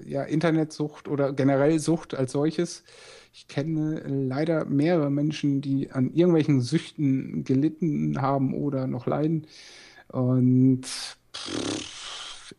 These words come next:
ist halt vor allen Dingen in der heutigen Zeit ein, ein aufkommendes Thema, würde ich mal sagen. Äh, was meinst du denn allgemein so dazu?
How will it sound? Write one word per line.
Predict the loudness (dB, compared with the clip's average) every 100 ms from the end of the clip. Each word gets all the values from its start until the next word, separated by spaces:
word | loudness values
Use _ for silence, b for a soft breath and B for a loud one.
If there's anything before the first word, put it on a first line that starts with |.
| 0
ist | 2 4
halt | 2 2
vor | 0 -2
allen | 0
Dingen | 0 -2
in | -4
der | -4
heutigen | -6 -8 -10
Zeit | -6 -6 -6 -8
ein, | -8 -8
ein | -8 -8
aufkommendes | -2 -2 0 -2 0 -4 -8
Thema, | -8 -6 -6 -8
würde | -10
ich | -10
mal | -10 -12
sagen. | -14 -16 -16 -18 B B B B B B
Äh, | -12
was | -10 -10 -12 -12 -12 -12 -12 -8
meinst | -4 -2 0 -2 -4 -10 -8
du | -4 -4
denn | -2 -4
allgemein | -4 -4 -4 -2 -2 -2
so | -4 -4 -4
dazu? | -6 -6 -2 -2 -2